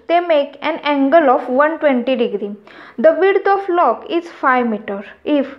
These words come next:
the water levels are four meter and two meter on the upstream and downstream sides respectively, determine the magnitudes of the forces on the hinges due to water pressure.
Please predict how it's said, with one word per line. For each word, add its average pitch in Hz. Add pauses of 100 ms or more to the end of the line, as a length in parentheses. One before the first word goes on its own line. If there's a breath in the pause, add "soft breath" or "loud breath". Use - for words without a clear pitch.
the 262
water 294 (120)
levels 359
are 302 (300 loud breath)
four 359
meter 269
and 330
two 359
meter 269
on 302
the 285
upstream 294
and 302
downstream 277
sides 240
respectively, 285 (360 loud breath)
determine 277
the 320
magnitudes 311
of 294
the 330
forces 339
on 302
the 330
hinges 302 (100)
due 277
to 370
water 240
pressure. 202